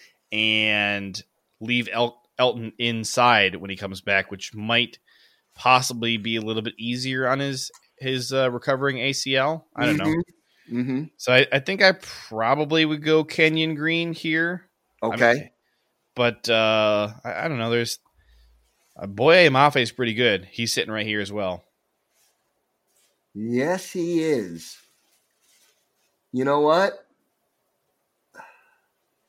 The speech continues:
Speaker 2: Hmm.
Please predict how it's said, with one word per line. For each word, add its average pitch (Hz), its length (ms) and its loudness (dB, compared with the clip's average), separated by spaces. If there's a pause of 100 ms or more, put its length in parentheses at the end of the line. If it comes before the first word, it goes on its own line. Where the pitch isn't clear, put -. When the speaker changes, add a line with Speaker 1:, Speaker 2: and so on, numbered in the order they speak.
(2500)
Speaker 2:
Hmm. 107 560 -8